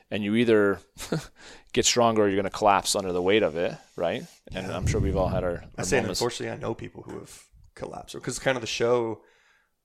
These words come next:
Speaker 2: chews you up and spits you out. It's like they more or less, I mean, you use the show, but they use you, and then you're thrown in the spotlight, and then
Speaker 1: Yeah.
Speaker 2: you don't hear from them again.
Speaker 1: Yeah.
Speaker 2: You know, unless you're like, they want you on another show, like, you don't
Speaker 1: Right.
Speaker 2: hear from them again. And
Speaker 1: Right.
Speaker 2: it's, so it's very hard to, like, cope with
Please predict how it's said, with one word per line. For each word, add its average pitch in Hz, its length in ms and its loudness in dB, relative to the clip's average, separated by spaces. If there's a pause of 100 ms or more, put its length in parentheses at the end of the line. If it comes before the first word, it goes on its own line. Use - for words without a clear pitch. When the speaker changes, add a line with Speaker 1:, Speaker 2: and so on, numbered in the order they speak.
(420)
Speaker 2:
chews 113 260 -6
you 110 100 2
up 107 80 -4
and - 80 -16
spits - 240 -10
you 117 80 -4
out. 113 180 -4
It's - 120 -18
like - 180 -12
they 117 240 -10 (460)
more 127 240 0
or 120 40 0
less, 113 300 -2
I 151 40 -2
mean, 135 140 -2
you 175 100 0
use 196 300 0
the 175 60 -6
show, 110 380 4
but 110 120 -10
they 110 100 0
use 113 260 -6
you, 107 340 -4 (480)
and 107 140 -6
then 101 260 -4
you're 107 120 -4
thrown 123 260 0
in 107 60 -4
the 110 60 -12
spotlight, 120 520 -6
and 104 120 -12
then 104 80 -8
Speaker 1:
Yeah. 80 180 -10
Speaker 2:
you 123 120 -6
don't 107 160 -4
hear 113 140 -6
from - 160 -14
them 50 140 -14
again. - 220 -14
Speaker 1:
Yeah. - 160 -12 (140)
Speaker 2:
You 127 80 -10
know, 117 100 -2
unless 120 240 -2
you're 117 120 0
like, 110 360 -8
they 113 80 -8
want 110 220 -10
you - 60 -8
on 95 60 -12
another - 200 -12
show, - 180 -10
like, - 160 -16
you 127 60 -8
don't 120 100 -4
Speaker 1:
Right. 110 60 -10
Speaker 2:
hear 117 100 -6
from - 140 -14
them - 120 -16
again. - 260 -14
And - 100 -10
Speaker 1:
Right. 85 100 -6
Speaker 2:
it's, - 200 -12 (260)
so 147 120 0
it's 143 100 0
very 123 320 4
hard 113 320 2
to, 110 60 -8
like, - 160 -10
cope 117 360 -8
with - 440 -8